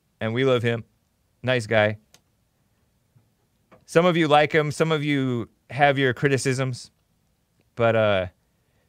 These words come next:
he put it, he put it up on his channel, and I read an interesting comment from a female M R A, female men's rights activist,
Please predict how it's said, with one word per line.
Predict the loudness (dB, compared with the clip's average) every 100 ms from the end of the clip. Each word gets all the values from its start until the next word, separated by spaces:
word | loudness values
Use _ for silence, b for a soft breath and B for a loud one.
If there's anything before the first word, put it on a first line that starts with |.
| _ _ _ _
he | -6 -4
put | -2 0
it, | 0 -2
he | -6
put | -2 0
it | 0
up | 0
on | 0 0
his | -2 -4
channel, | -4 -2 -4 -8 b b 0
and | 2
I | 6
read | 6 4
an | 4
interesting | 2 4 2 4 0 -2
comment | 0 2 2 -2 -4
from | -4
a | -4
female | -4 -4 -2 2 2 2
M | 2 4
R | 4 4
A, | 0 -2 -10 _ _
female | _ -6 -2 0
men's | 0 0 -2 -2
rights | 2 2 2 -4 -2
activist, | -2 -2 -4 -4 -6 -12